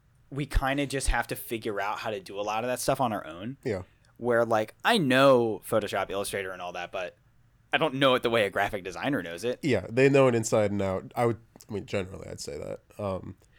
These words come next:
Speaker 1: Yeah, I mean, those are the programs they work
Speaker 2: but
Speaker 1: the
Speaker 2: like,
Speaker 1: most in.
Speaker 2: l-, like you said,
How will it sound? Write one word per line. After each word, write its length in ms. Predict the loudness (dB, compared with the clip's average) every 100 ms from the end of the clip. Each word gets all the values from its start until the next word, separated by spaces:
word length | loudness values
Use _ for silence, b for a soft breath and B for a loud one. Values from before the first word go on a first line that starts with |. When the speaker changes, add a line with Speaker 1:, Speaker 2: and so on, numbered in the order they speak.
| b
Speaker 1:
Yeah, 140 | -2 -2
I 60 |
mean, 120 | 0 0
those 160 | 0
are 40 | 0
the 100 | 2
programs 480 | 2 2 -2 -8
they 100 | -6
work 140 | -2 2
Speaker 2:
but 80 | 4
Speaker 1:
the 60 |
Speaker 2:
like, 120 | 4 4
Speaker 1:
most 140 | -2
in. 180 | -14 -10
Speaker 2:
l-, 120 | -6 0
like 180 | 0
you 80 | -2
said, 360 | -4 -2 -2